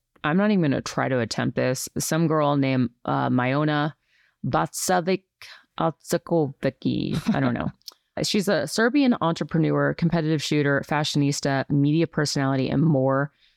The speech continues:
She brought several fashion pieces from her brand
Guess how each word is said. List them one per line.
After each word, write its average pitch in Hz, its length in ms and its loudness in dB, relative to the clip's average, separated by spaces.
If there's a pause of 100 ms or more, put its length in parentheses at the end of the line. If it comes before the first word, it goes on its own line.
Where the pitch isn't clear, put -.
(140)
She - 160 2
brought 165 280 0
several 185 480 0
fashion 147 420 0
pieces 139 440 0
from 139 220 -2
her 135 120 0
brand 131 640 0